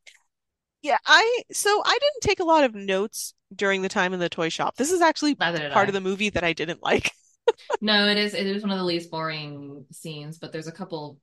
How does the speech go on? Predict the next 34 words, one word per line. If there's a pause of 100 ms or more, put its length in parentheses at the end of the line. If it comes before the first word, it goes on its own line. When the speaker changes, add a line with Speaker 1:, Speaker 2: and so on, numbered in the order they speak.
Speaker 2:
pseudo-relevant
plot
points
in
it. (480)
Speaker 1:
Yeah,
but,
but
yeah,
I
picked
up
my
notes
again
when,
uh,
Olivia
decided
to
play
a
very
loud
toy
intentionally
for
that
reason,
'cause
I
was
like,
"Why?